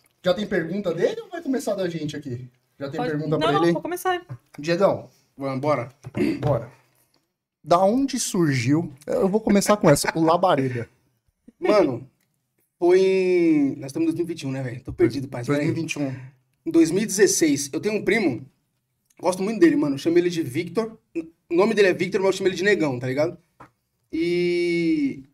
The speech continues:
Speaker 3: começou, mano, em dois mil e dezesseis, numa, tipo, numa brincadeira. Isso já vem das antiguidades, tá ligado? Lá das antigas. Só que veio pegar isso agora, mano,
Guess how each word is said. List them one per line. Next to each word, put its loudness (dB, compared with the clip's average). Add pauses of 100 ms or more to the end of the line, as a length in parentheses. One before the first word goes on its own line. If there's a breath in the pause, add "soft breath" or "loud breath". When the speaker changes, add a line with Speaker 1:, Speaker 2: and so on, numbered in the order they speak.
(160)
Speaker 3:
começou, 0
mano, 4
em 0
dois 4
mil 0
e -6
dezesseis, 0
numa, -4
tipo, -8 (140)
numa 0
brincadeira. 2
Isso 0
já 0
vem 2
das 4
antiguidades, 0
tá -6
ligado? -2
Lá -2
das -2
antigas. -8 (540 soft breath)
Só -2
que -4
veio 4
pegar 6
isso 0
agora, 0
mano, -4